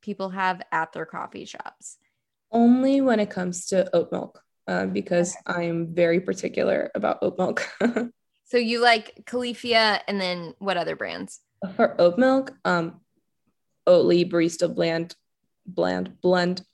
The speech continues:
Speaker 2: only. Um, I've tried other oat milks and they just weren't the same. I
Speaker 1: Nope.
Speaker 2: just can't beat it.
Speaker 1: Nope. Okay, cool. So are we ready to break down espresso sizes?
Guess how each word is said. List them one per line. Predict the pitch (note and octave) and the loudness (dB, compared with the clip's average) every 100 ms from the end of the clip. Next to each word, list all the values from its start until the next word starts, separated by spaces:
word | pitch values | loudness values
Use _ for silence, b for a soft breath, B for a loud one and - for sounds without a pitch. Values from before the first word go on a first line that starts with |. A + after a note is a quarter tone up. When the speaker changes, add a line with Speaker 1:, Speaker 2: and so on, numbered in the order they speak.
| - | -6
Speaker 2:
only. | F#3 F3+ G3 C4 D4 - | -2 0 0 -2 -4 -6
Um, | - G#3+ G#3 G3+ G#3 A3 _ _ _ _ _ _ _ _ _ _ _ _ _ - | -2 2 2 2 -2 -6 _ _ _ _ _ _ _ _ _ _ _ _ _ 0
I've | G#3+ A3 | 0 -2
tried | - G#3+ G3+ G#3 A3 - _ _ _ _ _ - | -2 2 4 4 2 -4 _ _ _ _ _ -4
other | F3+ G3+ A3+ | 0 0 0
oat | A#3 A#3+ | 0 0
milks | B3+ B3+ G#3+ | -2 -4 -6
and | F3+ | -4
they | E3+ | -4
just | F3+ - - _ _ _ _ | -6 -10 -14 _ _ _ _
weren't | F#3 F#3 | -6 -6
the | F#3 | -2
same. | A#3 B3+ B3 - _ _ - | 0 2 2 -2 _ _ -14
I | |
Speaker 1:
Nope. | F#3+ | -8
Speaker 2:
just | G3 G#3+ - _ _ _ _ | -8 -8 -12 _ _ _ _
can't | - F#3+ | -6 -2
beat | G#3 A#3+ | 2 2
it. | B3 - _ _ _ | 2 -2 _ _ _
Speaker 1:
Nope. | F#3+ F#3+ G#3 - _ | -6 -2 -2 -6 _
Okay, | G3 G#3 A3 F#3+ F#3 b b _ | -4 -2 0 -2 -4 b b _
cool. | - B3+ E3+ - | -2 0 -2 -6
So | - - D4+ A#3+ F#3+ - | -6 2 4 6 4 2
are | A3 | 0
we | A3 A#3 | 0 0
ready | A3 A3+ C4 | 0 0 -2
to | C4 | -4
break | A3+ G#3 G#3 - | -2 -2 -2 -2
down | G3+ F3+ F3+ F3 | 0 2 0 -2
espresso | F#3 - E3 E3+ - E3 E3+ | -8 -6 -4 -4 -4 -8 -8
sizes? | - D3+ D#3 - - - - - | -8 -6 -6 -8 -10 -10 -14 -18